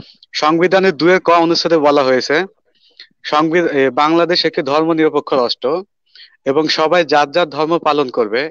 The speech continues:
এবং এমন কেউ কোনো কথা এবং কাজ করবে না যাতে অন্যের ধর্মে বাধা সৃষ্টি হয় বা অন্যের ধর্মে মা-, মনোক্ষুণ্ণ সৃষ্টি হয়। কিন্তু এই নাস্তিকগুলা দেখুন, আহ, তারা এমনভাবে ইসলামকে নিয়ে কথা বলে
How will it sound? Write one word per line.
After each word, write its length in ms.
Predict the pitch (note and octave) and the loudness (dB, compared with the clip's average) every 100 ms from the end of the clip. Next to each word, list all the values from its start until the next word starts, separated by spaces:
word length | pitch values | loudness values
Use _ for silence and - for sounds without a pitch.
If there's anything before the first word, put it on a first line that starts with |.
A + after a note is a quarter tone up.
| - | -8
এবং 220 | C#3 D#3 - | -8 -8 -6
এমন 560 | D3+ F3+ F#3+ G3 F#3+ F3+ _ _ _ _ - | -4 -2 -2 -4 -8 -14 _ _ _ _ -2
কেউ 180 | E3+ F3+ | 0 0
কোনো 240 | F3 F3+ | -2 -2
কথা 340 | D#3 D#3 E3 | 0 -2 -2
এবং 180 | E3 E3+ D#3+ | -2 -2 -4
কাজ 240 | D3+ D3+ | -4 -4
করবে 340 | - D3+ C#3+ D#3 | -2 -2 0 -2
না 260 | D3+ F3 | -2 -6
যাতে 280 | C3 C#3 E3+ | -6 -6 -4
অন্যের 440 | - E3+ F#3 F#3 C#3+ | -2 0 0 -2 -2
ধর্মে 440 | C#3+ C#3+ F3+ E3+ A#2 | -2 -2 -6 -8 -8
বাধা 240 | B2 A#2+ C#3+ | -6 -4 -4
সৃষ্টি 360 | - B2+ B2 | -6 -10 -8
হয় 180 | G#2 F#2+ - _ _ _ _ - | -10 -12 -16 _ _ _ _ -4
বা 80 | D3+ | -2
অন্যের 320 | E3+ F3 F3 | 0 0 0
ধর্মে 300 | C#3+ D3+ E3+ | 0 0 -2
মা-, 220 | C#3+ C#3 | -2 -2
মনোক্ষুণ্ণ 460 | C#3+ F3 F3+ E3+ D#3 | -2 -2 0 -2 -2
সৃষ্টি 320 | C#3+ - A2+ | -4 -4 -4
হয়। 120 | G2 - _ - - - - | -6 -10 _ -20 -20 -18 -8
কিন্তু 260 | F3+ F3 G3+ | -2 0 2
এই 100 | G3 | 2
নাস্তিকগুলা 680 | D#3 E3 - G#3 E3+ G3 F#3+ | 4 2 0 -4 -2 0 2
দেখুন, 440 | E3+ - F#3+ G#3 - _ _ _ - | 0 -2 -6 -8 -12 _ _ _ -6
আহ, 180 | C3 C#3+ | -4 0
তারা 220 | D#3+ E3+ | 0 0
এমনভাবে 680 | D3 E3+ F#3 E3 F3 F3+ | 0 0 0 0 0 0
ইসলামকে 760 | D#3 - E3+ E3+ E3 F3+ F3+ F3+ | -2 -4 -4 -4 -2 -2 -2 0
নিয়ে 180 | E3+ F3 | 0 -2
কথা 260 | - C#3 E3 | -2 -2 0
বলে 400 | E3+ D3 C3 | 2 2 0